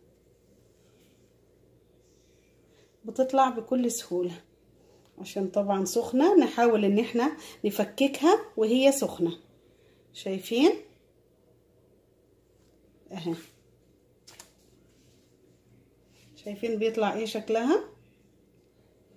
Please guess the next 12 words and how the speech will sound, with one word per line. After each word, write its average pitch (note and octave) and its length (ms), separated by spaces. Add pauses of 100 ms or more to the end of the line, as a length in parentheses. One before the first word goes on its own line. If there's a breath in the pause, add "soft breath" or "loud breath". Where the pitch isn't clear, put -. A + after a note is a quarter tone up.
(220)
هي A#3 240
دي B3+ 380
السمبوسة. G3+ 680 (1600 soft breath)
بعمل C#4 460
كل C#4 260
الكمية A3 560
بالشكل G#3 540
ده G#3+ 140
كده، A#3 440 (540 soft breath)
واوريكم A#3+ 920
في D#4+ 140
الاخر. F#3 480